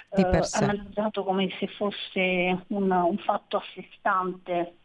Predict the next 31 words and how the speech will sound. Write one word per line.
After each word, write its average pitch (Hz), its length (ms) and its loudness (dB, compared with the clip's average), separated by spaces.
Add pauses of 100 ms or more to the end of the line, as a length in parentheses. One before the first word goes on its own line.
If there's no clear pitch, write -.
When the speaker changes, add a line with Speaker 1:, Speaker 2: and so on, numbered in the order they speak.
(440)
Speaker 2:
E 202 100 -4
Speaker 1:
Mm. 180 80 6
Speaker 2:
certo, 208 360 2
se 214 140 -2
io 240 240 2
prendo, 190 560 -2 (640)
eh, 190 300 -2
la 190 220 2
telefonata 202 800 0
e 165 100 -2
non, 202 280 2
non 190 400 4
la 208 100 2
colloco 190 540 0
Speaker 1:
Certo. 175 560 0 (140)
Speaker 2:
unita 220 500 2
Speaker 1:
In 180 180 2
un 214 80 -2 (400)
Speaker 2:
agli 208 140 0
altri 214 260 0
elementi, 233 520 2
magari 196 420 0
ho 180 120 2
un'idea 185 440 2
differente 185 840 -2
di, 175 360 -10
di 175 120 -14
quello 180 340 0
che 180 120 0
può 180 520 -2
rappresentare. 180 1000 -2